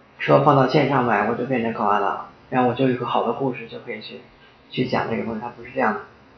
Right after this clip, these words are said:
对，我们其实是把我们的供应链自己的，我们走了一个 T 字形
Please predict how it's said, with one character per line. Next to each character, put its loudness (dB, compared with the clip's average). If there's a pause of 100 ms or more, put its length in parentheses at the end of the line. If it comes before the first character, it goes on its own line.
(180)
对， -4
我 0
们 0
其 -4
实 -6
是 -4 (340)
把 6
我 4
们 -2
的 -2
供 0
应 2
链 0 (380)
自 4
己 6
的， 4 (100)
我 2
们 0
走 6
了 4
一 2
个 4
T 0
字 -4
形 -12